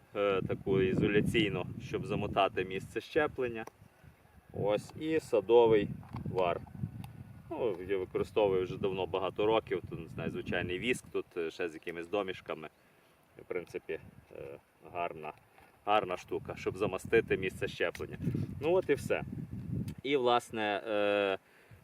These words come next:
в чому спосіб полягає? Тобто беремо, звичайно,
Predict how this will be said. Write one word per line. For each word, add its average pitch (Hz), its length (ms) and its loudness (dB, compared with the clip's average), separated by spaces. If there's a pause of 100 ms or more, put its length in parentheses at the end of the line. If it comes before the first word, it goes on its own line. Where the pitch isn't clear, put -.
(460)
в - 40 -18
чому 156 240 6
спосіб 135 380 4
полягає? 107 600 6
Тобто 120 360 2
беремо, 131 380 2
звичайно, 120 580 0